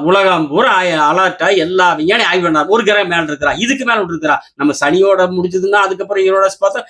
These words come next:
டேய், இதுக்கு மேலே ஒண்ணு இருக்கிறான்னு சொல்லி எல்லாம் ஆ-, ஆராய்ச்சி பண்ண ஆரம்பிச்சிட்டாங்க. எத்தனை வருஷமா? இருபத்தி மூணு வருஷமா ஆராய்ச்சி பண்றாங்க. ஆயிரத்தி எட்நூத்தி இருபத்தி ரெண்டுல இருந்து நாப்பத்தஞ்சு வரைக்கும் ஆராய்ச்சி பண்ணி ஒருத்தர்னாலையும் கண்டுபிடிக்க முடியல.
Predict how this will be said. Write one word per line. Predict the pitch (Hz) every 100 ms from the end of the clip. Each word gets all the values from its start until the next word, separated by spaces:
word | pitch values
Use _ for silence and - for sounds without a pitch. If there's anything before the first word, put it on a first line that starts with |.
| _
டேய், | 277 285 -
இதுக்கு | 165 294 381 - 370
மேலே | 370 349
ஒண்ணு | 277 226
இருக்கிறான்னு | 220 220 -
சொல்லி | 180 220 - _ -
எல்லாம் | 180 180 233 254 185 123 - _ _
ஆ-, | 147 160
ஆராய்ச்சி | 139 160 165 147
பண்ண | 135 117
ஆரம்பிச்சிட்டாங்க. | 113 - 98 92 98 _ _ _ _ _ _ _ _ -
எத்தனை | - 175 180
வருஷமா? | 165 165 175 175
இருபத்தி | 135 175 185
மூணு | 170 147
வருஷமா | 135 -
ஆராய்ச்சி | 180 143 135 -
பண்றாங்க. | 127 120 107
ஆயிரத்தி | 107 139 156 143 135
எட்நூத்தி | 135 151 139 135
இருபத்தி | 147 147 -
ரெண்டுல | 131 147
இருந்து | 233 254
நாப்பத்தஞ்சு | 180 285 311 330 330 285 220
வரைக்கும் | 214 202 180
ஆராய்ச்சி | 151 151 -
பண்ணி | 180 277 - -
ஒருத்தர்னாலையும் | 131 165 208 214 254 220 220 180
கண்டுபிடிக்க | 143 131 104
முடியல. | 101 95